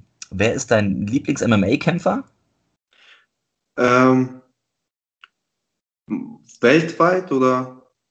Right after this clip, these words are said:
Speaker 1: Ich glaub, der meinte so ein bisschen auch wahrscheinlich U-F-C-mäßig, so ein bisschen in der U F C.
Speaker 2: Also,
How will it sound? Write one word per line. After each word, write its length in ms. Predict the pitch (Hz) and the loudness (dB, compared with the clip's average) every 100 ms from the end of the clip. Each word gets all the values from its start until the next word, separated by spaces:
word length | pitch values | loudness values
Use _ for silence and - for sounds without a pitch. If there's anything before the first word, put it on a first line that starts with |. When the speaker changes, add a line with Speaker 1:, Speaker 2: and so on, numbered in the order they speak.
| _ _ _ _ - | _ _ _ _ -20
Speaker 1:
Ich 140 | - | -8
glaub, 180 | 98 - | -6 -2
der 80 | 101 | 0
meinte 260 | 90 101 | 2 0
so 80 | 101 | -2
ein 100 | 95 | -2
bisschen 260 | 101 - - | -2 -4 -4
auch 180 | 98 95 | -4 -4
wahrscheinlich 420 | - 98 98 95 | -4 -2 -2 -2
U-F-C-mäßig, 1000 | 90 - 98 95 90 - 95 90 87 - | -4 -4 -2 -2 -2 -6 -4 -2 -4 -6
so 80 | 92 | -4
ein 60 | |
bisschen 200 | 85 92 | -4 -2
in 60 | 92 | -2
der 80 | 87 | 0
U 100 | 87 | -2
F 60 | |
C. 320 | - 92 92 92 _ _ - | -4 -2 -2 -2 _ _ -6
Speaker 2:
Also, 260 | 127 139 | -4 -4